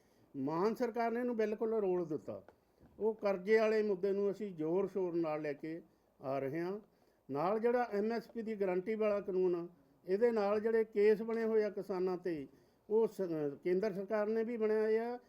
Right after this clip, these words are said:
ਐਜੀਟੇਸ਼ਨ ਦੇ ਵਿੱਚ ਪੰਜਾਬ ਸਰਕਾਰ ਨੇ ਵੀ ਬਣਾਏ ਆ। ਉਹ ਜਿਉਂ ਤਿਉਂ ਦੀ ਖੜੇ ਆ। ਉਹ ਪਿਛਲੀਆਂ ਮੰਗਾਂ ਸਾਡੀਆਂ ਜਿਹੜੀਆਂ ਰਹਿੰਦੀਆਂ, ਉਹਦੇ ਵਿੱਚ ਅਸੀਂ ਸ਼ਾਮਲ ਕਰਾਂਗੇ। ਉਦੋਂ ਅੱਗੇ ਜਿਹੜਾ ਦੋ ਲੱਖ ਕਰੋੜ ਦਾ ਕਰਜ਼ਾ ਪੰਜਾਬ ਸਰਕਾਰ ਨਾਲ ਸੰਬੰਧਿਤ ਆ,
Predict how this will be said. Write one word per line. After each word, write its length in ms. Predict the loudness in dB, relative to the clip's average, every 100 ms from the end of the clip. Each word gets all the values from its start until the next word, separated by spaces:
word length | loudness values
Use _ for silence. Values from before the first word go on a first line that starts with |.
| _ _
ਐਜੀਟੇਸ਼ਨ 520 | -2 -2 2 2 2
ਦੇ 80 | 0
ਵਿੱਚ 180 | -2 -6
ਪੰਜਾਬ 360 | -6 -2 -2 -2
ਸਰਕਾਰ 320 | -4 -2 -2
ਨੇ 140 | -2
ਵੀ 100 | -4
ਬਣਾਏ 320 | -6 -4 -4
ਆ। 100 | -6 -10 -20 -20 -6
ਉਹ 160 | 2 4
ਜਿਉਂ 300 | 6 4 2
ਤਿਉਂ 360 | 0 2 4
ਦੀ 120 | 2 0
ਖੜੇ 300 | 0 0 2
ਆ। 240 | 0 -2 -10 -20 _ _
ਉਹ 120 | -4
ਪਿਛਲੀਆਂ 480 | -2 -4 -2 -2 -2
ਮੰਗਾਂ 280 | 0 2 2
ਸਾਡੀਆਂ 300 | 0 0 0
ਜਿਹੜੀਆਂ 300 | 0 0 0
ਰਹਿੰਦੀਆਂ, 300 | 0 0 0
ਉਹਦੇ 200 | 2 2
ਵਿੱਚ 260 | 2 0 -4
ਅਸੀਂ 200 | -4 -8
ਸ਼ਾਮਲ 360 | -4 -2 -2
ਕਰਾਂਗੇ। 500 | -2 -2 0 0 -2 -4 _ _ _ -20 -20 _ _ _ -6
ਉਦੋਂ 400 | -2 0 2 2
ਅੱਗੇ 360 | 6 8 8 4 -8 -20 -20 _ _ _ _ _ _ _ _ _ _ _ _ _
ਜਿਹੜਾ 340 | -2 0 2 0
ਦੋ 300 | 2 2 2
ਲੱਖ 300 | 2 -2 -4
ਕਰੋੜ 340 | -2 0 0
ਦਾ 140 | 0
ਕਰਜ਼ਾ 380 | -2 -4 -2 -4
ਪੰਜਾਬ 440 | -2 -2 0 0 -2
ਸਰਕਾਰ 320 | -6 -4 -4
ਨਾਲ 180 | -4 -6
ਸੰਬੰਧਿਤ 460 | -8 -8 -8 -10
ਆ, 100 | -16